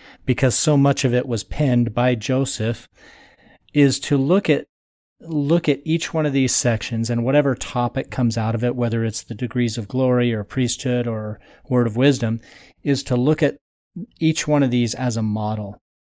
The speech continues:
and say, "What, what am, what are we learning from this?" Other than the particulars of, for instance, the word of wisdom of not, you know,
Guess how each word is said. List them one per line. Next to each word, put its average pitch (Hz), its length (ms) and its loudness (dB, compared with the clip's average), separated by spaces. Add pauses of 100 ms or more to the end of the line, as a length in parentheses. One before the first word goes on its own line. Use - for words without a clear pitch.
(920)
and 135 180 2
say, 135 240 2
"What, 143 400 0
what 170 120 2
am, 208 120 4 (100)
what 170 160 2
are 202 60 4
we 170 140 6
learning 123 500 4
from 113 240 -2
this?" 107 320 -2
Other 170 240 4
than 165 140 4
the 143 80 4
particulars 131 880 0
of, 120 200 -4
for 127 180 0
instance, 117 420 0
the 123 100 -4
word 117 200 0
of 107 120 -4
wisdom 117 480 0
of 107 180 -2
not, 117 280 0 (120)
you 127 180 0
know, 107 420 -6